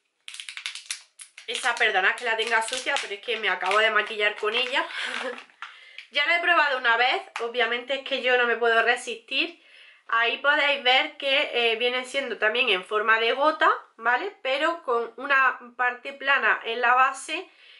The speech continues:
y ya os digo que es planita, que no es tipo huevo así, sino planita. Y esto, ¿veis lo chiquitita que es? Pues se pone súper grande, se pone más amplia.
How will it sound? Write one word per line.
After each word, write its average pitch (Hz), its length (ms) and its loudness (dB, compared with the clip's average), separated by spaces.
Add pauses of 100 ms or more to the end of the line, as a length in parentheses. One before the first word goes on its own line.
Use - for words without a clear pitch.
(140)
y - 420 -4 (560)
ya 220 220 0
os 226 80 2
digo 269 320 2
que 208 300 4
es - 220 -6 (120)
planita, 202 640 -4
que 175 160 -10
no 202 80 0
es 240 160 2
tipo 233 600 4
huevo 220 960 4 (160)
así, 208 560 -4 (160)
sino 190 400 -14
planita. 196 600 -2 (460)
Y 277 120 2
esto, 285 320 0 (200)
¿veis 262 220 2
lo 277 160 -2
chiquitita 247 600 -4
que 233 160 4
es? 349 140 0 (200)
Pues 233 180 -4
se 226 200 -2
pone 262 480 2
súper 302 580 -6
grande, 196 640 -2
se - 220 -16
pone 240 280 -2
más 254 300 2 (380)
amplia. 214 580 -6